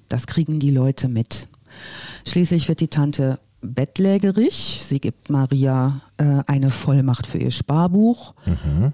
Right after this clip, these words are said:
Speaker 1: Und die Maria, die hebt auch heimlich mehr ab als vereinbart. Und die Tante, äh, kriegt das schon mit und erstattet Strafanzeige. Also die Situation spitzt sich zu.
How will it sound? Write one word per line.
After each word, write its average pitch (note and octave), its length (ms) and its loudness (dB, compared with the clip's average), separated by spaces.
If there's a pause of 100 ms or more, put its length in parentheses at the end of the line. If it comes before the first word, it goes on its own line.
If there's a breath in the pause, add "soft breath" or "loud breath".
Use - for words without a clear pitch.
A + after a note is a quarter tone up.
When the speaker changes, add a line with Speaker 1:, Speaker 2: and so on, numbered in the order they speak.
Speaker 1:
Und D#3 420 -4
die C#3+ 100 0
Maria, D#3+ 480 2
die F3+ 120 4
hebt E3 320 2
auch D3 220 2
heimlich D#3 380 2
mehr D#3+ 220 2
ab - 180 -4
als C#3+ 160 -2
vereinbart. F#3+ 920 0
Und E3 120 -2
die E3 80 2
Tante, D#3+ 500 0 (260)
äh, - 240 -2
kriegt - 300 -4
das D3 160 -2
schon F3 140 2
mit - 360 0 (200)
und G3 180 -2
erstattet F3 460 -2
Strafanzeige. D3 1040 -2 (380 loud breath)
Also F3+ 280 2
die F3 180 2
Situation F3+ 720 2
spitzt - 400 -4
sich D#3+ 200 0
zu. - 280 -6